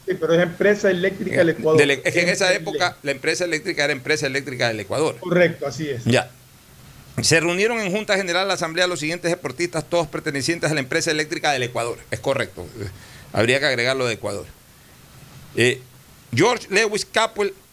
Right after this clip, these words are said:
Speaker 2: que la preside. Walter Jubín. Octavio Arbaiza, Márquez de la Plata. John Burton. José Maldonado. César Alvarado.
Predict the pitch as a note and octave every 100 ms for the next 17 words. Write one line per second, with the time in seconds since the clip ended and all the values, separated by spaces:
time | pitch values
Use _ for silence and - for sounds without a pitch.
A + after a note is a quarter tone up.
0 | - F3 F3 F3 F3 A3 C3+ - - -
1 | - - - - B2+ G3 A3 G#3+ G#3+ F3
2 | A3+ A#3 C3 B2 - - - - - -
3 | - - E3 D3+ - A3 G#3+ G#3+ G#3 A3
4 | - A3 G#3+ - - - - C#3+ F#3+ F#3
5 | F#3 F3+ F3+ G3+ F3 - - - - -
6 | - - - A#2 D#3+ A#3 G3 D4+ - G3
7 | C3 F#2+ - - - - - - - -
8 | F3 - A#3 B3+ A#3 G#3 G#3+ G#3+ A3+ B3+
9 | A3 B2 - - - - - - - -
10 | B3+ D4 - G3 F3+ E3+ D#3 C#3+ A#2 G2+